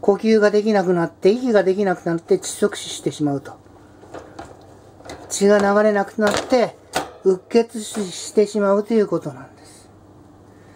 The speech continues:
本当にもうね、申し訳ない気持ちでいっぱいなんですけど、お兄ちゃん、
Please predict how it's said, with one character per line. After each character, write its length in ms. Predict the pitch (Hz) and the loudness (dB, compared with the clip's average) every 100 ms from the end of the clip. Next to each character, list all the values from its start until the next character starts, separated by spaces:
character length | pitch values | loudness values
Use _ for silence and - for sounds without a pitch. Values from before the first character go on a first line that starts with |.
| - - - - - - - | -20 -20 -20 -20 -20 -20 -6
本 240 | 196 214 | 0 2
当 100 | 214 | 4
に 180 | 220 208 | 4 4
も 180 | 208 196 | 4 4
う 40 | 180 | 2
ね、 120 | 180 | 0
申 260 | 170 190 | 2 2
し 100 | 196 | 2
訳 260 | 208 196 202 | 0 2 0
な 120 | 202 | 0
い 60 | 185 | 0
気 100 | 170 | 0
持 140 | 165 | -4
ち 120 | - | -6
で 100 | 143 | -8
い 40 | 147 | -8
っ 60 | - - | -10 -4
ぱ 80 | 180 | -2
い 80 | 175 | 0
な 100 | 170 | -2
ん 140 | 151 | -4
で 80 | 139 | -12
す 100 | - | -8
け 140 | 147 | -8
ど、 160 | 143 139 - - - - - - - - - - - - - - | -6 -10 -16 -20 -20 -20 -20 -20 -20 -20 -20 -20 -20 -20 -20 -12
お 100 | 156 | -6
兄 200 | 156 160 | -2 -2
ち 120 | - | -2
ゃ 60 | |
ん、 80 | 147 | -8